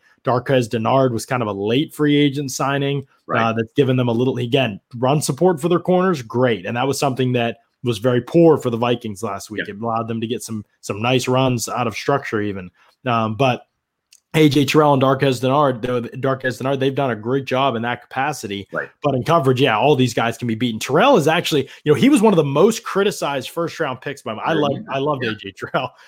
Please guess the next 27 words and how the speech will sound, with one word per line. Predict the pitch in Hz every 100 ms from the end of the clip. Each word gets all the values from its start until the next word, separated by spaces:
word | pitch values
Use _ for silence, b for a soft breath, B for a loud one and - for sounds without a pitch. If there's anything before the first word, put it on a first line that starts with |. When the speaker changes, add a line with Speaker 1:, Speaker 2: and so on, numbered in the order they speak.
| B
Speaker 1:
I | 139 151
was | 139
kinda | 147 135
on | 131 135
his | 127
side | - 135 135
a |
little | 120 120
bit | 113
with | 113
that | 123 110 -
pick. | 139 113 _ _ _ -
Um, | 127 123 120
he | 139 147 202
was | 156 131
one | 160
of | 131
the |
most | 120 156 -
criticized | 156 139 131 117
first | - 127 -
round | 113 104
picks | 127 -
probably | 113 107 107 104 104 110
in | 120
that | 104 -
draft. | 113 117 104 -